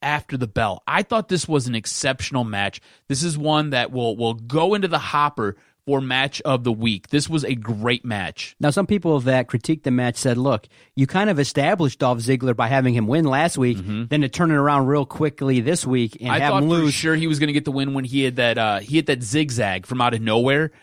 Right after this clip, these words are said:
Speaker 1: I thought for sure he was gonna get the win, and we're gonna continue this. But again, W W E and fifty fifty booking.
Speaker 2: Exactly. And so I think that it kinda diminishes Dolph Ziggler's push, too, because that dude was doing good
Speaker 1: Mm-hmm.
Speaker 2: with the likes of Drew McIntyre, but to have him lose this match kind of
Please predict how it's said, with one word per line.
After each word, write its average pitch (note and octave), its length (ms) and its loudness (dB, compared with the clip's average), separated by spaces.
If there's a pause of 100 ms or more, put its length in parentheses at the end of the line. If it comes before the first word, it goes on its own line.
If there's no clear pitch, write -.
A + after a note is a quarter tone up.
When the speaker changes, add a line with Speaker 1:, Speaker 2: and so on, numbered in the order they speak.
(200)
Speaker 1:
I D3 220 0
thought E3 260 -2
for D3+ 80 -2
sure D#3+ 200 0
he C#3+ 120 2
was C3+ 140 0
gonna C3 140 2
get B2 120 0
the A#2+ 80 -2
win, A#2 200 0
and A#2+ 140 0
we're C#3 120 2
gonna C3+ 160 0
continue C3+ 480 0
this. F#2 200 -6
But A#2 340 0 (120)
again, A2+ 380 0 (380)
W A#2 220 2
W A#2 200 0
E G#2 100 -4
and F#2+ 100 -6
fifty G#2+ 220 -10
fifty A2 220 -10
booking. F#2 440 -8 (320)
Speaker 2:
Exactly. A#2 600 0
And A2+ 160 0
so B2 400 2 (240)
I A2+ 100 -2
think C#3+ 340 0
that C3 140 2
it A#2+ 100 -2
kinda C3+ 260 2
diminishes A#2 600 2
Dolph A#2 220 0
Ziggler's C3+ 380 0
push, A2+ 280 -2
too, G3+ 140 2
because C#3+ 260 -2
that C3 180 -8
dude G#3+ 180 0
was E3 100 2
doing E3 260 2
good F#3 340 0
Speaker 1:
Mm-hmm. G2+ 320 -2
Speaker 2:
with E3+ 500 0 (240)
the B2+ 200 0
likes C3 320 2
of A#2 160 0
Drew A#2 160 2
McIntyre, A#2 580 2
but A2 140 0
to A#2 80 -2
have C3+ 160 4
him A#2+ 140 2
lose A#2+ 180 2
this A2+ 180 -4
match G#2+ 320 0
kind E3 200 0
of C#3 160 2